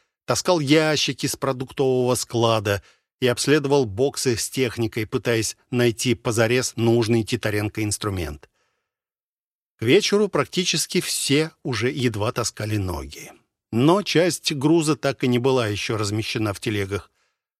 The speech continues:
А главное, Б М П никак не хотела заводиться, несмотря на все усилия Титаренко и присоединившегося к нему Мороза. «Эх, сегодня всё равно не успеем», ответил Мороз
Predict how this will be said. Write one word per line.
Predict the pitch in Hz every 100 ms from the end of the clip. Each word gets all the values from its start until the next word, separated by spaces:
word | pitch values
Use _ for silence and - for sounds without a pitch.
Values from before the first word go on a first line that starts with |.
| _ -
А | 120
главное, | 127 143 143 135 120
Б | 101 123
М | 123 117
П | - 117 107 87 82 104
никак | 139 175 165 - 151 131 107
не | 113 107
хотела | 117 101 135 107
заводиться, | 92 104 120 117 117 92 - 98
несмотря | 98 117 113 123
на | 107 98
все | - 110
усилия | 104 - 143 120 104
Титаренко | - 107 107 123 117 - 95 - _ _ _ _
и | 135
присоединившегося | 135 139 139 127 123 120 123 - 117 -
к | -
нему | 110 101 98
Мороза. | 101 98 90 82 73 78 - _ _ _ _ _ _ _ _ _ _ _ _ _ _ _ _
«Эх, | 143 175 170 147 -
сегодня | - 160 180 151
всё | - 151
равно | 151 156
не | 143
успеем», | 123 - 127 107 95 90
ответил | 101 113 104 107
Мороз | 98 98 117 143 -